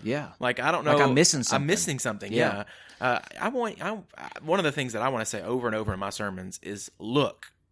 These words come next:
Speaker 2: at this passage.
Speaker 1: Right,
Speaker 2: Look at this,
Speaker 1: right,
Speaker 2: look at this
Speaker 1: right.
Speaker 2: verse. Look what he says here. What
Speaker 1: Right.
Speaker 2: happens next?" I want,
Speaker 1: Yes.
Speaker 2: I want to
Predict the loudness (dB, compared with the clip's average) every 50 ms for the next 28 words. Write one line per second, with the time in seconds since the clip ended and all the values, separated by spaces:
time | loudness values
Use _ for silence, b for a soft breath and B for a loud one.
0 | _ _ _ _ -6 -6 -4 -6 -8 -6 -6 -6 -6 -6 -6 -2 2 4 6 6
1 | 6 4 2 0 0 0 2 2 2 0 -2 -2 0 0 0 2 0 0 0 0
2 | 0 0 -2 -2 -4 -4 -4 -4 -2 -2 -2 -2 0 2 2 2 2 0 -2 -4
3 | -4 -2 0 0 2 4 4 2 2 2 -2 -4 -4 -2 -2 -2 -4 -6 -10 -8
4 | -4 -2 0 0 0 -2 -2 -6 -8 -8 -6 -4 -4 -4 -4 -6 -6 -6 -8 -8
5 | -8